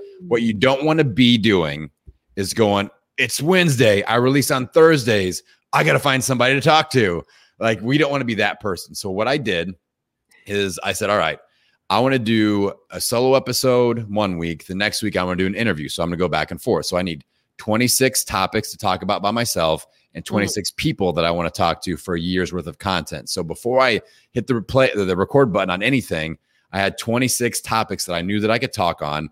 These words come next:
Speaker 1: And I had a list of more than twenty-six people. Uh, it was probably about fifty people that I thought I wanted to talk to. And then I just started, you know, plugging that in with, "Okay, here's the solo, here's the interview." And as they start to fill out, uh, it's just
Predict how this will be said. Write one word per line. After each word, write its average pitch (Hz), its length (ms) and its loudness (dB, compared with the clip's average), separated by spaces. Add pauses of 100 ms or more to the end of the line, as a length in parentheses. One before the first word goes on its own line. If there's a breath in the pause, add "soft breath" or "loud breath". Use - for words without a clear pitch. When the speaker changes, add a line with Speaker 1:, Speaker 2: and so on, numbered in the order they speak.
(360)
Speaker 1:
And 90 80 -4
I 92 40 0
had 104 100 0
a 95 60 2
list 110 500 4
of 90 160 -2
more 117 220 4
than 101 100 -2
twenty-six 90 420 -4
people. 85 360 -2
Uh, 82 100 0
it 82 60 -10 (140)
was 90 140 -20
probably 98 220 -4
about 73 100 -8
fifty 113 260 -8
people 92 260 -4
that 85 100 -2
I 80 60 -2
thought 95 180 0
I 90 60 2
wanted 90 280 -2
to - 60 -12
talk 85 220 -8
to. 113 360 4 (460)
And 107 140 -2
then 117 80 2
I 117 80 0
just 101 200 -2
started, 104 480 2 (240)
you 92 100 -8
know, 85 340 -4
plugging 104 240 0
that 98 160 2
in 95 160 0
with, 82 240 -4
"Okay, 90 180 -4
here's 90 320 -4 (300)
the - 80 -8
solo, 120 340 2
here's 90 260 0
the 87 80 -4
interview." 95 380 -2 (140)
And 85 200 -6
as 87 200 -4
they 85 100 0
start 82 200 -6
to 76 40 -16
fill 95 220 -2
out, 92 300 2 (400 soft breath)
uh, 78 340 2
it's 76 180 -4
just - 300 -6